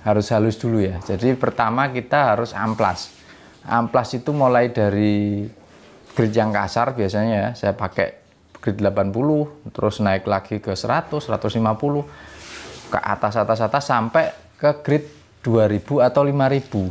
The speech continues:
ya kan? Nah, setelah itu kan otomatis halus. Tapi meskipun halus, itu sebetulnya masih ada.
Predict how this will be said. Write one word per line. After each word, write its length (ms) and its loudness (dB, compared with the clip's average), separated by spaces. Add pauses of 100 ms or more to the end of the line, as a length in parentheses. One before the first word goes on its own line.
(220)
ya 240 2
kan? 160 0 (640)
Nah, 160 2
setelah 320 2
itu 280 -2
kan 360 0 (240)
otomatis 480 0
halus. 480 -2 (520)
Tapi 320 2
meskipun 520 -2
halus, 440 2
itu 160 -10
sebetulnya 440 0
masih 280 2
ada. 480 0